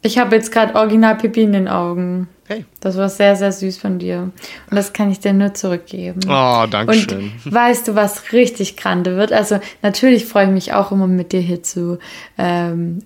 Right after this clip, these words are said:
Speaker 1: podcasten und nebenher zu telefonieren, aber <laughs> du weißt, was ich mein.
Speaker 2: Mhm,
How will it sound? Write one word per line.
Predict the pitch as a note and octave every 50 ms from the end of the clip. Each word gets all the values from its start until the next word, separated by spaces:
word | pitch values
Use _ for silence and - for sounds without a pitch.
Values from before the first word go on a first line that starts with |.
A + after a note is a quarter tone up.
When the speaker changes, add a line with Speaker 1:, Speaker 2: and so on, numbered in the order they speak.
| _ -
Speaker 1:
podcasten | - G3 F#3+ - - - - F#3 F#3+ F#3+ F#3 F#3 - - - F#3+ F#3+
und | F#3+ F#3 F3+ F3+ F3 F3 - - _ _ -
nebenher | G#3 G3 G3 G3 F3 F#3 F#3+ F#3 F#3 F3+
zu | - - F3
telefonieren, | - - F3+ F3 E3 - - F3 F3 G3 G#3 G3 G3 G#3 A3+ A3+ A3+
aber | A3+ F#3 F3+ F#3+ G#3 G3 E3 E3 E3 F3 G3+ A3+ A3 A#3 - E4+ E4+ F4+ E4 B3+
<laughs> | - - _ _ _ -
du | - G#3 F3+ E3+
weißt, | G3 G#3 A#3 C#4+ D4+ D4
was | G3 F#3+ G#3 G3 -
ich | B3 G3+
mein. | A#3+ G#3+ F#3+ F#3+ G3 G3 G#3 A3 B3+ E4 - - - _ -
Speaker 2:
Mhm, | - C#3+ C#3 B2+ B2 C#3 C#3 C3+ C3+ C#3 D#3+